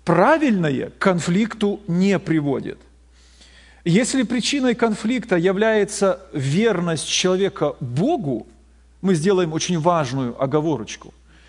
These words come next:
То есть человек оказался участником конфликта. Здесь идет речь о том, что верующий человек не воспринимается неверующими. Мы немножко должны об этом сказать.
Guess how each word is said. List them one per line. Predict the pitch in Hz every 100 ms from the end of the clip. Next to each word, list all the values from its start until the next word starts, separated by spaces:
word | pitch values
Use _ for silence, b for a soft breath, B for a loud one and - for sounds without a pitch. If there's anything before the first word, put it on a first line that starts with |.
| b b
То | 190
есть | 185 - -
человек | - - 180 269 -
оказался | 175 196 165 190 185 - 180 -
участником | 160 185 165 160 151 139
конфликта. | 147 131 180 247 - - - - _ _ _ _ b b b b
Здесь | 139 254 240
идет | 202 185
речь | 208 226 -
о | 190
том, | 156 214 240
что | - 175 151 160
верующий | 151 202 175 - 156
человек | - - 151 151 202 233 -
не | 170 202
воспринимается | 202 175 - - 160 165 180 185 170 170
неверующими. | 165 156 127 101 101 - - - - - _ _ _ _ _ b b b b
Мы | 190
немножко | 190 190 -
должны | 160 143
об | 143
этом | 139 135
сказать. | - 131 107